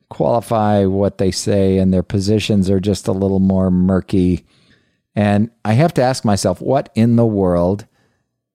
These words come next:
just happened? And sometimes it's not so clear, because sometimes the rhetoric that we hear in the media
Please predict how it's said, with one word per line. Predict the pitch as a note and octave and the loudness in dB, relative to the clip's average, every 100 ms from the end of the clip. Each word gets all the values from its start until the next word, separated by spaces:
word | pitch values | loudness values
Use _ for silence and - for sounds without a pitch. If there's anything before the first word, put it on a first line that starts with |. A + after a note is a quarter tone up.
| - | -6
just | A2+ A2+ - | -2 0 0
happened? | C3+ E3+ - F#2+ - _ _ _ - | -2 -2 -2 -6 -8 _ _ _ -4
And | - | 0
sometimes | A3 A3 A#3+ D3+ | 0 2 2 2
it's | C3+ - | 0 0
not | C3 A2+ | 0 0
so | - F#2+ | 0 0
clear, | - D3+ C3+ | 0 0 2
because | F2+ F#2 F#2+ | 0 -2 -2
sometimes | D3 C#3 C3 A2 | 0 0 0 0
the | F#2+ | 0
rhetoric | F2+ A2+ C3 F2+ F2+ - | 2 2 2 2 0 -4
that | - F#2 | -8 -4
we | F#2 E2+ | -2 0
hear | F2+ F2 F#2 - _ _ _ - | 0 0 0 -4 _ _ _ -2
in | G#2+ | 2
the | G2+ | 4
media | G#2 B2 A2 F2 F#2 | 4 2 2 2 0